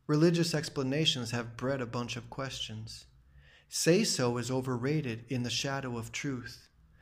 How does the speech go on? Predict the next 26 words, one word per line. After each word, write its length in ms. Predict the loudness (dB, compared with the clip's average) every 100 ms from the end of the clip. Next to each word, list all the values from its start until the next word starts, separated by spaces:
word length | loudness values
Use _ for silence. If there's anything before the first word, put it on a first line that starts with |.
| -20 -4
The 80 | -4
proof 320 | 6 6 6
of 100 | 4
declarations 840 | 0 0 0 2 2 2 -2 -6 -8
is 120 | -6 -2
not 240 | -2 -2
assumed. 680 | -4 -6 -6 -6 -8 -12 -14 -18 _ _ _ _ _ -20 -20 -20 -8
Loincloths 840 | 4 6 6 4 0 0 0 -4 -4
weren't 260 | -2 -2 -2
necessary. 840 | -4 -4 -6 -6 -4 -6 -8 -12 -16 _ _ -6
A 80 |
tower 420 | -4 -2 -2 0 0
never 320 | -2 -4 -4
scrambled 600 | -4 -2 -2 -2 -6 -6
language. 680 | -6 -6 -6 -8 -8 -12 -14 _ _ -20 -20 -8 2
Nor 300 | 6 6 6
is 120 | 4
there 180 | 4 4
a 60 |
firmament 720 | 2 0 2 2 0 -2 -2 -4
which 160 | -2
separates 640 | -2 -4 -6 -6 -6 -6
the 80 | -8
waters. 720 | -6 -6 -6 -8 -12 -14 -18 -20 _ _ _ -20 -20 -8
These 300 | 4 6 6
myths 520 | 2 2 2 -2 -6